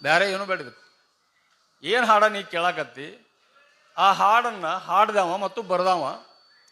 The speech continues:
ನಮ್ಮ ಮನೆ ಹೆಣ್ಮಕ್ಳ ಸಂಬಂಧ ಬರ್ದಾನ. ನಮ್ಮ ಮನೆ ಹೆಣ್ಮಕ್ಳು ನೋಡಿ ಅವನು ಹಾಡಾಕತ್ತಾನ. ಇಷ್ಟು ನಮ್ಮ ತಲೆಯಾಗ ಬಂದ್ಬಿಡ್ಲಿ, ತಾವೇ ಬಂದಾಗ್ಬಿಡ್ತಾವ. ಅದ್ರ ಬದ್ಲಿ ಭಕ್ತಿಗೀತೆಗಳು, ದಾಸವಾಣಿ ಅದಾವು.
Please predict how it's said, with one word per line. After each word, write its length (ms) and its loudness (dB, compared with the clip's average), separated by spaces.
ನಮ್ಮ 380 0
ಮನೆ 140 2
ಹೆಣ್ಮಕ್ಳ 360 -2
ಸಂಬಂಧ 340 -8
ಬರ್ದಾನ. 320 0
ನಮ್ಮ 320 4
ಮನೆ 120 6
ಹೆಣ್ಮಕ್ಳು 440 0
ನೋಡಿ 200 2
ಅವನು 260 2
ಹಾಡಾಕತ್ತಾನ. 760 2
ಇಷ್ಟು 280 -10
ನಮ್ಮ 220 0
ತಲೆಯಾಗ 260 2
ಬಂದ್ಬಿಡ್ಲಿ, 360 -8
ತಾವೇ 220 -4
ಬಂದಾಗ್ಬಿಡ್ತಾವ. 540 -10
ಅದ್ರ 280 4
ಬದ್ಲಿ 720 -2
ಭಕ್ತಿಗೀತೆಗಳು, 1080 -14
ದಾಸವಾಣಿ 560 0
ಅದಾವು. 320 -12